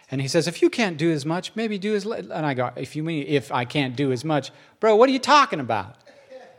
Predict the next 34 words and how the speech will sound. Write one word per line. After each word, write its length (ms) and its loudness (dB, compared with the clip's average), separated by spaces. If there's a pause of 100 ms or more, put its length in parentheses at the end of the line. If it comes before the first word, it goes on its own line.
(2250)
And 180 2
lays 300 6
all, 280 6
out 180 6
all, 260 6
lays 240 4
all 140 8
of 40 4
his 120 2
translations 720 2
out 160 6
on 60 2
the 60 0
floor 340 -2
in 80 -2
front 220 0
of 60 -2
him, 140 -2
gets 200 0
on 120 2
his 200 -2
knees 680 2
'cause 180 0
you 60 -6
gotta 160 4
reverence 520 2
the 120 -2
word, 500 6
and 160 2
it's, 180 -4
it's 300 -6
a 60 -2
five-hour 800 4
deal. 380 4